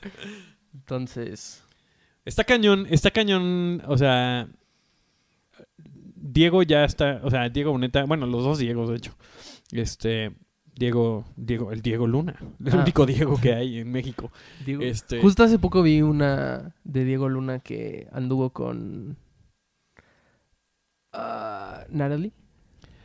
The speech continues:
Speaker 2: No, ese fue Gael.
Speaker 1: Ah, Gael, Gael,
Speaker 2: Sí,
Speaker 1: Gael
Speaker 2: Gael,
Speaker 1: García.
Speaker 2: Gael García que salió con Natalie Portman.
Speaker 1: Duró como cuatro años con
Speaker 2: Sí,
Speaker 1: Natalie.
Speaker 2: y luego la cortó. O sea,
Speaker 1: Lujos.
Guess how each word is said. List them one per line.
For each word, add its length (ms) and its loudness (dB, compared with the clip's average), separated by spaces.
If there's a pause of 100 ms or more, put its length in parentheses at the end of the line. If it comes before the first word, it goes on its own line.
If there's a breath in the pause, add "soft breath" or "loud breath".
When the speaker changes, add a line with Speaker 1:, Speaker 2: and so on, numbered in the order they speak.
(180 soft breath)
Speaker 2:
No, 260 2
ese 180 2
fue 320 2
Gael. 280 0
Speaker 1:
Ah, 240 4
Gael, 240 0
Gael, 360 -4
Speaker 2:
Sí, 180 0
Speaker 1:
Gael 120 4
Speaker 2:
Gael, 180 6
Speaker 1:
García. 400 -2
Speaker 2:
Gael 180 8
García 300 8
que 140 6
salió 260 6
con 140 4
Natalie 300 4
Portman. 400 4
Speaker 1:
Duró 160 -2
como 200 -4
cuatro 440 -2
años 300 -2
con 140 -12
Speaker 2:
Sí, 160 6
Speaker 1:
Natalie. 140 8
Speaker 2:
y 40 8
luego 220 12
la 240 12
cortó. 440 8 (1700 loud breath)
O 100 10
sea, 300 6 (480 loud breath)
Speaker 1:
Lujos. 480 -6